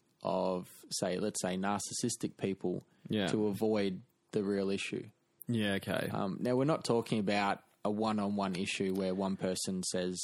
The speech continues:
Speaker 1: to a so-called friend, you know, um, you know, like, "Please stop, uh, being the way you are. Like, you know, your words are hurtful. You're,
Speaker 2: Yeah.
Speaker 1: you're sort of,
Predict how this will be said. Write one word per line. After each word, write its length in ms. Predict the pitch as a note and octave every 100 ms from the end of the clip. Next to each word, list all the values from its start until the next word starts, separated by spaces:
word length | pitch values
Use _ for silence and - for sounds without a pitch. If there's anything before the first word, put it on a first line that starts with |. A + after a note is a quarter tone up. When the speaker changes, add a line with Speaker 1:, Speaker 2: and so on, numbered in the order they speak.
| -
Speaker 1:
to 380 | F#2 F#2 F2 F2+ -
a 80 | F#2
so-called 520 | - G2 F#2 F#2+ F#2+ -
friend, 380 | G#2 F#2 F#2
you 80 | F#2
know, 200 | F2+ F#2 - - _ - - _ _ G#2
um, 560 | G2+ F#2+ F#2 E2 B1 _ _ _ _ _ _ F2+
you 80 | D#2+
know, 80 | A1 - _ _ -
like, 200 | F2+ - _ -
"Please 240 | - A2+ G#2
stop, 360 | - G#2 F#2 - -
uh, 280 | F2+ F2 E2
being 260 | G#2 G#2
the 60 | G2+
way 140 | G2 F#2+
you 140 | F#2+
are. 260 | F#2+ F#2+ F#2+
Like, 240 | F#2 - - -
you 100 | -
know, 120 | F2+ F#2+
your 200 | G2 F#2+
words 300 | F#2+ F2+ F#2
are 80 |
hurtful. 500 | F#2+ F2 - F2+ F2+ F2+
You're, 180 | F2+
Speaker 2:
Yeah. 300 | G#2 F2 E2 - -
Speaker 1:
you're 120 | G2
sort 200 | - F#2+
of, 180 | F2